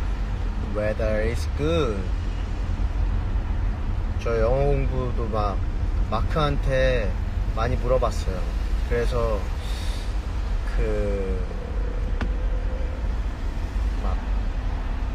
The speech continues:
어, 막 배웠어요. 루카스랑 저랑 제일 좋아하는 영어 단어가 awkward이에요. awkward.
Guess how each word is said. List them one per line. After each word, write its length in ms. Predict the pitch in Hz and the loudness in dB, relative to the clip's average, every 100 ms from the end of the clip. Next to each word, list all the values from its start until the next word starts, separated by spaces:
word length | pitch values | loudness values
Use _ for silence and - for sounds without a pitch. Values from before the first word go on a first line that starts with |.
| - - - - | 0 0 0 0
어, 580 | 98 - - - - - - | 0 0 0 0 0 -2 -2
막 80 | - - - | 0 2 4
배웠어요. 480 | 143 165 - - - - - - - - - - - - - - - - - - - - - - - - - - - - - - - - | 6 6 4 0 0 -2 -2 -2 -2 -2 -2 -2 -2 -2 -2 0 0 0 -2 -2 0 0 0 0 0 -2 -2 -2 -2 -2 -2 -2 -2 -2
루카스랑 920 | 131 - 185 - 165 151 147 139 113 95 - - - - - - - - | 0 0 0 4 6 8 6 4 2 0 -2 -4 -2 -2 -2 -2 0 2
저랑 680 | 127 139 139 135 120 101 95 - - - - - - | 4 6 6 4 2 0 0 0 0 0 -2 -2 -2
제일 180 | 139 139 | 0 2
좋아하는 800 | 135 139 147 147 143 135 127 120 | 4 4 6 4 2 0 0 0
영어 220 | 110 120 | 0 0
단어가 680 | - 110 113 107 107 104 95 - - - - - - - - - 110 | 0 0 0 2 2 2 0 -2 -2 -2 -2 -2 -2 -4 -2 -2 2
awkward이에요. 720 | 127 151 131 110 98 90 90 | 2 2 2 2 2 0 -2
awkward. 840 | 107 120 143 - 113 101 101 95 | 0 2 2 0 0 0 -2 -2